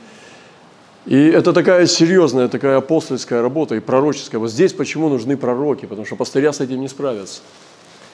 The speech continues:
Э, мы не должны сейчас бежать и читать литературу, и восполнять там ликбез, там, заниматься музыкой и так далее. Каждый должен в своём даре двигаться. То, что у тебя заложено от вечности. Но, тем не менее,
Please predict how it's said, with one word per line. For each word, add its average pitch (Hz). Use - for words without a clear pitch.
Э, 117
мы 143
не 170
должны 180
сейчас 151
бежать 143
и 147
читать 135
литературу, 143
и 123
восполнять 139
там 104
ликбез, 120
там, 107
заниматься 127
музыкой 123
и -
так 113
далее. 101
Каждый 160
должен 151
в -
своём 139
даре 131
двигаться. 90
То, 123
что -
у 139
тебя 135
заложено 123
от 120
вечности. -
Но, 120
тем 147
не 147
менее, 107